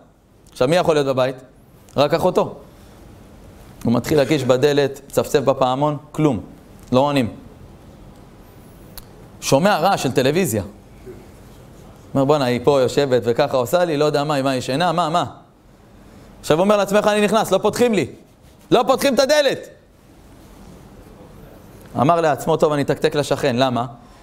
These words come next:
הבית שהוא גר בו, זה בית חצוי.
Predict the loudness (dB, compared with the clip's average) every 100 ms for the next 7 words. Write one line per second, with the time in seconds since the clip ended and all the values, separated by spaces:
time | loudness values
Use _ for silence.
0 | -10 -2 2 2 2 2 4 2 2 0
1 | 0 -10 -20 -20 -20 -20 -20 -20 -18 -6
2 | 0 2 4 2 2 0 2 0